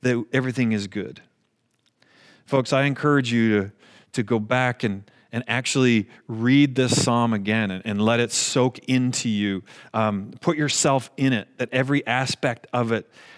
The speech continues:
kind of comes into your being and you realize, "This is me. I could be David writing this." Because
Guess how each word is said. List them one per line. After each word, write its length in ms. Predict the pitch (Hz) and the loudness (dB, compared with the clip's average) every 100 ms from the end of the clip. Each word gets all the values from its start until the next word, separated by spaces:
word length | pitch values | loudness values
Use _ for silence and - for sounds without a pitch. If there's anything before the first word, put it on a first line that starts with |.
| _ | _
kind 220 | - 139 131 | -4 -2 -2
of 160 | - | -4
comes 380 | - 139 139 120 | -4 -2 -2 -2
into 360 | 135 135 - 123 | -4 -6 -4 -2
your 160 | 120 | 0
being 340 | 110 117 123 113 | 0 0 2 2
and 120 | 110 | 2
you 120 | 113 | 2
realize, 420 | 120 113 113 104 | 2 4 2 0
"This 300 | 107 117 - | -6 -8 -2
is 200 | 127 107 | -2 -2
me. 560 | 107 113 113 107 76 - - - - - | -2 -2 -2 -4 -10 -16 -20 -20 -20 -6
I 140 | 107 | -4
could 240 | 123 151 117 | 0 -2 0
be 100 | 123 | -2
David 520 | 107 117 117 113 104 | 0 0 2 0 -4
writing 500 | 104 104 107 107 98 | -2 0 0 -2 -4
this." 420 | 98 107 - - _ _ _ _ _ _ _ _ _ - | -8 -12 -14 -16 _ _ _ _ _ _ _ _ _ -8
Because 380 | 123 139 113 | 0 0 0